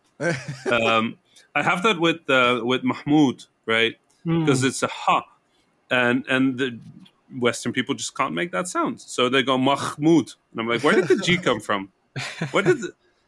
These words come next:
Speaker 2: I literally just breathe it out air, Mahmoud. They're like, "Mahmoud." I'm like, "Where did, no, no, no, stop the, this actually takes more effort to make the G sound than it takes to do the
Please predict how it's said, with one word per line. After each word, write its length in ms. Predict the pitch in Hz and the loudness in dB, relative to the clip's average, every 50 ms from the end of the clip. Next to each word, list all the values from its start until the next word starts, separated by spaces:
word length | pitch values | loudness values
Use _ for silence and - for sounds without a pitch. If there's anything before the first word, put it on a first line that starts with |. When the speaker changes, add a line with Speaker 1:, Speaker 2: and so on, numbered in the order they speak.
| _ _ - | _ _ 0
Speaker 2:
I 100 | 160 165 | 2 2
literally 320 | 180 185 233 294 339 311 | 4 4 4 4 4 4
just 280 | 240 220 190 - 147 - | 2 2 -2 -2 -4 -8
breathe 340 | - 143 160 180 208 220 185 | -4 0 2 2 2 2 2
it 100 | 202 185 | 2 2
out 240 | 175 160 160 160 143 | 2 2 0 2 2
air, 200 | 143 139 123 107 | 2 2 2 0
Mahmoud. 1500 | 101 110 120 135 143 135 - - - - - - - - - - - - - _ - 156 151 151 156 147 139 127 117 - - - _ _ _ _ _ _ _ - - - - _ _ | -2 -2 -4 -4 -4 -4 -8 -16 -16 -16 -16 -16 -16 -16 -16 -18 -20 -20 -20 _ -6 0 2 4 6 6 4 4 0 -4 -8 -14 _ _ _ _ _ _ _ -20 -20 -20 -20 _ _
They're 100 | - 131 | -2 0
like, 140 | 127 120 117 | 0 2 2
"Mahmoud." 1000 | 131 131 151 165 170 147 143 - 185 165 170 135 160 160 170 175 147 127 - - - - | 2 2 4 4 2 2 0 -2 -2 -2 -2 0 2 4 6 6 4 4 2 -2 -4 -4
I'm 80 | 127 | 0
like, 180 | 123 120 120 120 | 0 2 2 4
"Where 140 | 147 160 185 | 4 2 2
did, 160 | 180 185 160 | 2 0 0
no, 260 | 160 175 180 175 160 156 | 2 2 4 4 4 4
no, 100 | 165 160 | 2 2
no, 180 | 156 156 139 | 4 2 2
stop 380 | 127 - - - 185 190 190 180 | 0 0 0 2 2 2 2 2
the, 260 | 196 190 170 147 - - _ _ _ _ _ | 2 2 2 0 -2 -10 _ _ _ _ _
this 180 | - 147 160 165 | -4 -2 0 2
actually 340 | 208 190 208 - - 247 214 | 2 2 0 0 0 0 0
takes 260 | 180 233 226 220 - | 2 0 0 0 0
more 240 | 165 175 190 208 190 | 0 2 2 2 2
effort 440 | 151 156 175 180 - 165 139 113 - | 2 2 2 2 2 0 0 0 -2
to 60 | 131 | 0
make 200 | 135 147 139 131 | 0 0 0 0
the 80 | 139 | -4
G 220 | 123 117 135 156 160 | -2 0 0 0 0
sound 380 | 156 - - 120 117 113 107 104 | 0 0 0 2 2 2 0 0
than 100 | 127 131 | 0 0
it 100 | 127 - | 0 0
takes 240 | - 139 127 - - | 0 0 0 -2 -6
to 60 | 139 | -6
do 120 | 131 135 131 | -4 -2 -2
the 120 | 131 123 | -2 -2